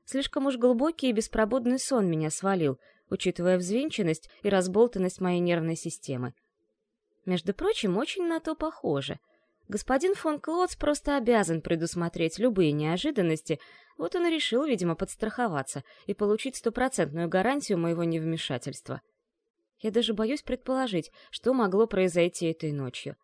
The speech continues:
Судя по оговорке Андрея за ужином, эти двое очень спешат. Зачем-то им необходимо уложиться в определенные временные рамки, причем настолько необходимо, что они готовы наплевать на все условности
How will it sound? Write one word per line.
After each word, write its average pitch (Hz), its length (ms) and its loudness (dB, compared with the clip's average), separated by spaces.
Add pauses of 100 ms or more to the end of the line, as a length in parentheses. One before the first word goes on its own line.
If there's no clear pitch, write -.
(380)
Судя 240 280 0
по 240 140 4
оговорке 240 500 2
Андрея 220 500 4
за 180 220 0
ужином, 170 480 0
эти 196 160 -4
двое 214 320 0
очень 180 240 0
спешат. - 540 -6 (480)
Зачем-то 254 500 0
им 226 100 6
необходимо 208 600 2
уложиться 170 460 0
в 165 60 -2
определенные 180 640 0
временные 175 500 0
рамки, 170 460 -2 (260)
причем 233 360 2
настолько 240 440 2
необходимо, 170 720 0 (180)
что - 160 -2
они 202 140 4
готовы 214 360 4
наплевать 196 440 2
на 285 140 0
все 247 200 4
условности 180 680 2